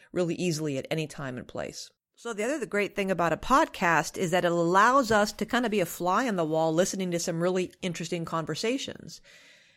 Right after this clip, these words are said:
As we all know at a-, our annual meetings, there's just, we always seem to be pressed for time running to the next event, or there's dinners and there are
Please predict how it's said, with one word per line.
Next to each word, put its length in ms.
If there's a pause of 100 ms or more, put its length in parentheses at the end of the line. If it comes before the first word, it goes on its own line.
(140)
As 100
we 120
all 140
know 240
at 60
a-, 180 (100)
our 180
annual 320
meetings, 540
there's 180
just, 260 (640)
we 100
always 200
seem 160
to 60
be 100
pressed 340
for 120
time 360
running 260
to 60
the 60
next 400 (220)
event, 680 (360)
or 260
there's 220
dinners 640
and 260
there 160
are 260